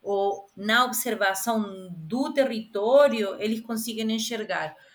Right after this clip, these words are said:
eh, por exemplo, de ver un ter-, un, una área de planchío que está cubierta con materia orgánica y otra que no está cubierta con materia orgánica.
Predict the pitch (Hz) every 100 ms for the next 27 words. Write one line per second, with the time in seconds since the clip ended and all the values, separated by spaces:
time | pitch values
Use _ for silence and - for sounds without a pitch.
0 | _ _ _ _ 185 180 165 156 151 190
1 | 190 - 220 165 180 170 175 202 208 214
2 | 202 196 202 196 190 185 180 175 170 185
3 | 208 202 185 180 190 202 208 202 185 180
4 | 180 180 180 - 208 220 202 - 202 196
5 | 196 180 214 220 226 220 202 190 180 185
6 | 196 202 180 170 175 214 226 240 226 208
7 | 214 208 202 196 208 196 190 196 202 196
8 | 190 190 185 202 180 160 160 160 156